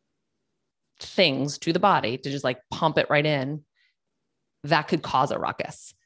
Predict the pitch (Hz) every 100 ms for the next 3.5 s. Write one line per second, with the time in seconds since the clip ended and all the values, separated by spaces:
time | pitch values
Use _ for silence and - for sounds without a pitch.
0 | _ - 165 165 220 190 151 156 175 165
1 | 170 175 156 143 - 151 139 143 135 160
2 | 160 170 190 196 208 196 - _ 160 185
3 | 214 127 139 180 196